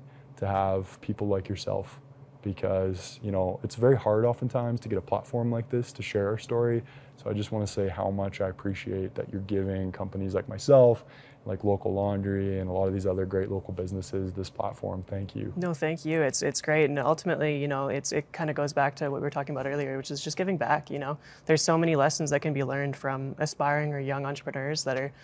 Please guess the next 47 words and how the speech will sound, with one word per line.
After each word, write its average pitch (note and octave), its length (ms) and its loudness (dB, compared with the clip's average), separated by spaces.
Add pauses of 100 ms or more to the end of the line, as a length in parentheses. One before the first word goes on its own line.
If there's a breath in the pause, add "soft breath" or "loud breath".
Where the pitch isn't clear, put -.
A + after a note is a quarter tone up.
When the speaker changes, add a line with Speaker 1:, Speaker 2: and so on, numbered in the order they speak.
Speaker 2:
just D#3+ 180 2
starting D#3 320 6
their D#3+ 140 2
journey D#3+ 300 2
or C#3 100 0
thinking D#3+ 340 0
about D#3 240 6
it F3 160 4
that, C3+ 240 4 (220 loud breath)
you D3+ 100 2
know, C#3 260 4
we D3 200 2
might D3 180 4
not C#3 140 0
have C3+ 80 -2
been C3+ 140 -4
told C#3 340 -2
when C#3 160 -8
we C3+ 120 -6
were C3+ 140 -4
kind C#3 200 -10
of C3+ 80 -6
in C#3 100 -6
that - 180 -8
space C#3 400 -2
and C#3 160 -8
the C#3 100 -2
things C#3 240 -8
we've C#3 120 -6
learned C3+ 220 -6
along C3+ 200 -6
the C3+ 80 -6
way. C3+ 160 -8
So C3 220 -6 (240 loud breath)
thank F3+ 160 8
you D#3 160 4
for D#3 240 2
being D3+ 260 2
Speaker 1:
Yeah. C#3 60 0
Speaker 2:
vulnerable. D#3+ 400 6
Thanks D3+ 220 0
for D#3 80 -2
talking D3 240 0
about C#3+ 160 0
the C#3+ 60 -10
things D#3 280 0
that, C#3+ 160 2